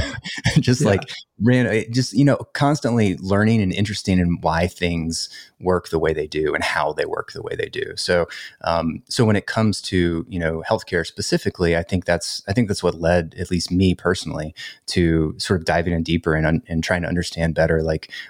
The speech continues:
Speaker 1: what makes us who we are and, you know, why this diet might work for us and this diet might not work for us, or, you know, why we should exercise this way rather than that way.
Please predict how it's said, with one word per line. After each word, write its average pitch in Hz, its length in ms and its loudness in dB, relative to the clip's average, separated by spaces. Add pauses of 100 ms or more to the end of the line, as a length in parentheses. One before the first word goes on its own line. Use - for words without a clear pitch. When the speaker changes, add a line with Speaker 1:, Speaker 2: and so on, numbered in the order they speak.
Speaker 1:
what 107 280 0
makes 104 280 0
us 87 160 0
who 101 200 0
we 80 160 0
are 78 520 0
and, 82 500 0
you 90 120 0
know, 80 140 4
why 82 580 0 (400)
this 95 220 -2
diet 82 260 0
might 80 180 0
work 80 180 0
for 85 240 -2
us - 120 -6
and 82 120 0
this 90 140 0
diet 78 260 0
might 80 160 -2
not 78 200 -2
work 50 160 -6
for 50 260 -2
us, - 200 -4
or, 82 180 2 (280)
you - 100 -6
know, 82 140 0
why 87 280 2 (260)
we 101 100 6
should - 140 -4
exercise 82 460 -2
this 85 220 -2
way 80 200 4
rather 78 280 2
than 76 240 -8
that 71 240 0
way. - 260 -6